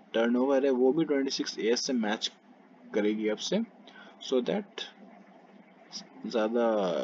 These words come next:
मिस-, mismatch का scope ना रहे।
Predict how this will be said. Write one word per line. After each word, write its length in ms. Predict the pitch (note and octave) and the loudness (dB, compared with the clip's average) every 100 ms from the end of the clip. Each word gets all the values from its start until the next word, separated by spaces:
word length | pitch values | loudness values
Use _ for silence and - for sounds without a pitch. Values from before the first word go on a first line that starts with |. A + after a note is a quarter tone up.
| A1+ G#1 G1+ G1+ F2 | -4 -6 -8 -10 -8
मिस-, 360 | C3+ - - E2 | -6 -4 -6 -6
mismatch 580 | B2+ C#3 E3+ E3 D#3+ | -4 -4 -2 -2 -2
का 120 | - D3 | -2 -4
scope 400 | - B2+ G#2 F#2 | -2 -2 -2 -2
ना 180 | - | -8
रहे। 80 | - | -10